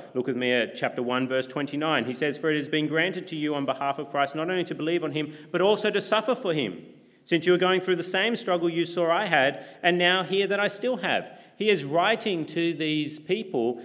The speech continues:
that they are to rejoice always, knowing that they are experiencing suffering, that they are experiencing pain in their lives. And Paul is not unique in telling people to rejoice in the midst of suffering.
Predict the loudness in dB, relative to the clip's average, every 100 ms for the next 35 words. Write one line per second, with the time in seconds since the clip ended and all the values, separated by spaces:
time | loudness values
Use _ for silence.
0 | -2 0 4 6 4 2 0 2 4 6
1 | 6 4 2 6 8 8 8 6 0 0
2 | 2 4 4 4 2 2 2 2 2 2
3 | -2 -6 -8 -8 -8 -10 -8 -8 -8 -6
4 | -4 0 2 4 4 2 -2 -2 -2 -2
5 | -6 -6 -6 -4 -6 -4 -2 -2 -4 -6
6 | -10 -14 -18 -20 _ _ _ _ _ _
7 | _ _ _ _ -4 4 6 8 6 2
8 | 0 0 0 -2 -6 -12 -18 -2 0 2
9 | 0 0 -2 -4 -4 -4 -4 0 0 0
10 | -2 -2 -2 -4 -6 -2 -4 -4 -10